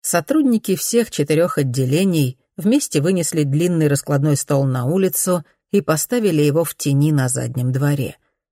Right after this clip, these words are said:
Расстелили клеёнки, поставили в маленькие вазы полевые цветы, расставили бумажные тарелки и пластиковые стаканчики,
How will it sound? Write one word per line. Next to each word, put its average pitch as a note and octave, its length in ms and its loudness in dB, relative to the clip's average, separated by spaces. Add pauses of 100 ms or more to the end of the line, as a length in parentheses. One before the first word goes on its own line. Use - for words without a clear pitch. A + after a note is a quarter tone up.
(180)
Расстелили F#3 560 0
клеёнки, D3 840 -4 (260)
поставили G3 500 0
в D3+ 80 0
маленькие E3 480 0
вазы E3 260 0
полевые C#3 480 -2
цветы, D3 640 -4 (300)
расставили D#3+ 560 0
бумажные D3+ 560 2
тарелки D#3 420 0
и D3+ 80 0
пластиковые D3 600 -2
стаканчики, D#3 840 -2